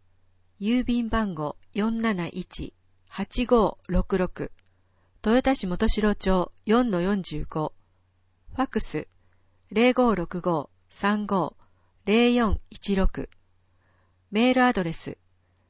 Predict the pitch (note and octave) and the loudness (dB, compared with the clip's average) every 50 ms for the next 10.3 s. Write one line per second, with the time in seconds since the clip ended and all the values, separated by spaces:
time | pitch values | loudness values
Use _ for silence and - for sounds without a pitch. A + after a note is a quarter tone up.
0 | _ _ _ _ _ _ - - A#3+ B3 B3 B3 B3+ B3+ A#3+ G#3 F3 E3 F#3 G3+ | _ _ _ _ _ _ -4 -2 0 2 2 4 4 4 4 4 4 2 2 2
1 | A3 G#3+ G#3+ G#3+ G3+ - - - G3 G3 G3+ G3 G3+ F#3 E3 D3 - - _ _ | 2 2 2 2 0 0 -2 -2 -2 -2 0 0 0 0 0 -2 -6 -10 _ _
2 | _ _ _ _ _ _ _ - A3+ A#3+ A#3+ A#3+ A#3+ A#3 G#3 E3 - - F3 F#3 | _ _ _ _ _ _ _ 0 2 4 4 4 4 4 2 0 -2 -4 -4 -2
3 | F#3+ G3+ G3 F#3 D#3 - - _ _ _ _ - A#3 A#3 A#3 A3 - - D#3+ D3 | 0 0 0 0 -2 -4 -8 _ _ _ _ -2 0 0 0 0 -2 -6 -8 -10
4 | - - _ _ _ _ _ _ - G3 G#3 - A3+ A#3+ A#3 A#3 A#3 A3 F3+ D3+ | -12 -18 _ _ _ _ _ _ -4 4 4 6 6 6 2 2 0 0 0 -2
5 | - _ _ _ _ _ _ _ _ _ _ - - A#3 A#3+ B3 A#3+ A#3+ A#3+ A#3+ | -6 _ _ _ _ _ _ _ _ _ _ 0 2 4 4 6 6 6 4 4
6 | A#3 A3 A3+ G#3 E3 - - _ - F3+ F#3+ - - A#3 A3 A3+ A3 G3+ - - | 2 2 0 0 -2 -2 -6 _ -4 -4 -4 -4 -6 -4 0 0 0 0 -2 -6
7 | - - - _ _ _ - A#3 A#3 A#3+ - A3 A3+ A3+ A3 A3 G#3+ G#3+ A3 A3 | -10 -12 -12 _ _ _ -4 -4 -2 0 0 2 2 2 2 0 -2 0 0 2
8 | A3 G#3+ G#3 - D3+ C#3 - - _ - - F#3 F3+ - - - F3 E3+ - - | 2 2 2 0 -2 -6 -8 -14 _ -4 -4 -4 -4 -4 -4 -4 -4 -4 -4 -8
9 | _ _ _ _ - F#3+ A3+ B3 B3+ B3 A3 F#3+ - - - A3 G#3+ G#3 G#3 - | _ _ _ _ -2 2 4 4 4 4 2 2 0 -2 0 0 0 0 -2 -4
10 | - - G#3+ G3 F3+ - | -4 -2 -2 0 -2 -4